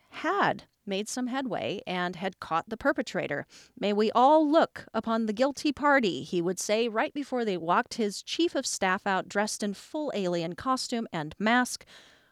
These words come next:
wearing handcuffs. Funny, funny stuff. So funny.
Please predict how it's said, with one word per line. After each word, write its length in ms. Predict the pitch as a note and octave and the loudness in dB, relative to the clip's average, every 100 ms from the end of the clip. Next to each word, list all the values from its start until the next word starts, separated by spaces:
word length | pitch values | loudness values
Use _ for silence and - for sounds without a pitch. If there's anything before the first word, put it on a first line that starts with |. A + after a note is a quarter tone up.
| _ - | _ -4
wearing 340 | A#3+ C4 A#3+ | 2 2 2
handcuffs. 880 | A3 F#3+ E3+ - - - - - - _ _ _ _ _ _ _ | -2 -2 -2 -4 -10 -10 -8 -6 -8 _ _ _ _ _ _ _
Funny, 840 | - - G3 G3+ A3 A#3+ B3+ C4 C4 | -20 -8 -4 -2 0 0 0 -2 -4
funny 380 | - A3+ A#3+ | -4 -4 -2
stuff. 840 | A#3+ - - - - - - - - - - - | -4 -8 -8 -8 -10 -14 -18 -20 -20 -20 -16 -12
So 420 | G3+ A3 A3+ A#3+ | -8 -4 -2 -2
funny. 440 | - F3+ D#3 C#3+ | -2 -2 -2 -6